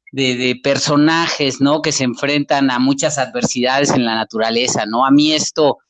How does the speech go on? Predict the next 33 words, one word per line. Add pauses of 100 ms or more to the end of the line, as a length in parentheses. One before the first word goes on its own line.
(420)
de
niño,
antes
de
cumplir
los
diez
años, (280)
eh,
me,
me
creó,
pues,
una, (320)
o
detonó
en
mí
unas
ganas
de
viajar,
de
explorar, (260)
de
enfrentarme, (260)
pues,
como
ya
dije,
a
estos,
este,